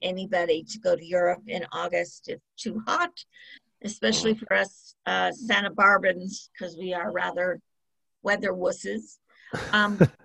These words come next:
Speaker 1: but I did have
Speaker 2: That's true.
Speaker 1: the, uh, the great fortune to live in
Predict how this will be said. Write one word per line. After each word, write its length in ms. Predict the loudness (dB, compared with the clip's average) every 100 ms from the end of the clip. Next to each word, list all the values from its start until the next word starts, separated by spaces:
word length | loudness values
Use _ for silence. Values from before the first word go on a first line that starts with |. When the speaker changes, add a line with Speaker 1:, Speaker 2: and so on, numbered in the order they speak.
| _ _ 2
Speaker 1:
but 260 | 6 8
I 160 | 8 4
did 380 | 2 -4 -2 -2
have 80 | -2
Speaker 2:
That's 200 | -4 0
true. 100 | 2
Speaker 1:
the, 140 | 2 0
uh, 460 | -4 -4 -6 -8 -14 _ _ _ _ _ -12
the 140 | -6
great 400 | -4 2 4 4
fortune 600 | 0 4 4 2 -2 -2 -2
to 140 | -4
live 360 | -2 2 2 2
in 160 | 0